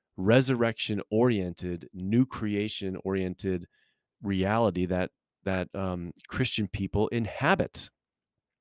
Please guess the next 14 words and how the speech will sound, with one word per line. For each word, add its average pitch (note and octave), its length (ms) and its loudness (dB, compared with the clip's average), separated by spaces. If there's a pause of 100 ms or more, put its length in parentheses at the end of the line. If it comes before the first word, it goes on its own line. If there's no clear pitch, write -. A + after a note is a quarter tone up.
(920)
And A#2 440 6 (380)
being E3 320 8
in D3+ 240 6
that C#3 200 6
space, - 680 2 (280)
along A#2+ 320 4
with A#2+ 140 0
the G2+ 80 -2
rest A#2+ 280 0
of G#2+ 60 -2
the G2+ 80 -2
people G2+ 320 0
of F2 140 -6
God, G2+ 480 2